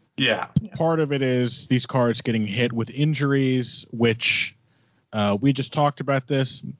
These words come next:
Speaker 2: may or may not be more, more common an occurrence than it was before, but certainly injuries do not result in comparable replacement matchups, uh, the way that they probably once did. Anytime one of these cards gets hit by a wave of injuries, which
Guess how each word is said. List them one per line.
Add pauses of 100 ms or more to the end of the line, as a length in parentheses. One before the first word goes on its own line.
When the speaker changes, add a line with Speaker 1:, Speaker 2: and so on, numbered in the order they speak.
(140)
Speaker 2:
may
or
may
not
be
more, (200)
more
common
an
occurrence
than
it
was
before,
but
certainly (520)
injuries
do
not
result
in
comparable
replacement
matchups, (880)
uh,
the
way
that
they
probably
once
did. (460)
Anytime
one
of
these
cards
gets
hit
by
a
wave
of
injuries,
which